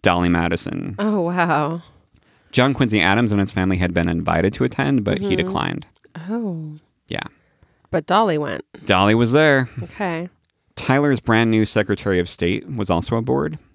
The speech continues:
Speaker 1: Thomas Gilmer. Gilmer had previously been the governor of Virginia, like Tyler, so he knew how to run things. And he was a big ally in the fight to annex Texas. He had just been named Secretary of the Navy ten days earlier.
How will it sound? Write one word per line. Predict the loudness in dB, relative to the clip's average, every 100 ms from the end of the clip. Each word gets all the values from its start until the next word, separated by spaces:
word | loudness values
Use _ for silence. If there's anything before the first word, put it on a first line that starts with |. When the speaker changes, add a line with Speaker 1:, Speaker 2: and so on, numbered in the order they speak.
| _
Speaker 1:
Thomas | -4 0 0 0
Gilmer. | -2 0 0 -2 -6 _ _ _ _ _ _ -12
Gilmer | 0 4 4 4
had | 2 2
previously | 0 2 0 0 0
been | 2 2 4
the | 2
governor | 2 2 2 0
of |
Virginia, | -4 0 2 4 4 2
like | 0
Tyler, | -2 0 2 0 -2
so | -6 -4
he | 0
knew | 2 2
how | 0
to | -4
run | -6 -6
things. | -6 -8 -10 -14 _ _ _ 0
And | 4
he | 4
was | 4
a |
big | 2 2
ally | 2 2 2
in | 2
the | -2
fight | -2 -2 -2
to | -6
annex | -6 -6 -6
Texas. | -8 -8 -10 -14 -16 _ _ _
He | 0 2
had | 2
just | 2 0 2
been | 2 4
named | 4 2 0
Secretary | -2 -2 -2 0 0
of |
the | 2
Navy | 0 0 0 -2 -4 _ _
ten | 0 2 4
days | 2 2
earlier. | -2 -4 -6 -10